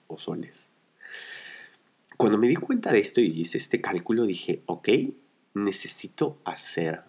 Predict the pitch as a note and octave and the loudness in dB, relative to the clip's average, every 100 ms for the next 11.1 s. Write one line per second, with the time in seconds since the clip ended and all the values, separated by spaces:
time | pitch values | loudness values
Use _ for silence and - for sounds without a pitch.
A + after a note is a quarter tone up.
0 | _ _ _ _ _ _ _ D#2+ D#2 E2+ | _ _ _ _ _ _ _ -6 0 0
1 | F#2+ - - - _ _ _ _ _ _ | 0 -6 -12 -16 _ _ _ _ _ _
2 | F2+ E2 D#2+ - _ _ - F#2 E2+ - | 2 2 0 -12 _ _ -6 -2 -2 -4
3 | - F#2+ E2 - - - _ - - - | 4 6 6 2 -4 -12 _ -20 -16 -16
4 | - - D3 F3+ - D3+ C3 G3+ G#3+ F#2 | -14 0 2 4 2 2 4 4 2 0
5 | - - E3+ - F3 C#3 C#3+ - F3 D#3+ | -2 -2 -2 2 2 2 0 0 2 2
6 | A2 F#2 _ _ - - G2+ G2 - - | 2 -2 _ _ -2 2 2 0 -2 4
7 | C#3+ D3+ F2+ F2 F2 E2 D#2 F2 E2 D#2+ | 6 6 4 2 2 2 2 0 0 0
8 | D#2+ D#2+ D#2 D#2 D2 - D#2 D#2 D#2+ - | -2 -2 0 0 -2 -2 0 0 -2 -6
9 | - - - G#2 - B2+ G#2 G#2+ C#3 - | -12 -8 2 4 4 4 4 6 4 4
10 | B3 - A#3+ A#3 - - - C#3 - F3 | 0 0 0 0 0 -2 -2 0 0 0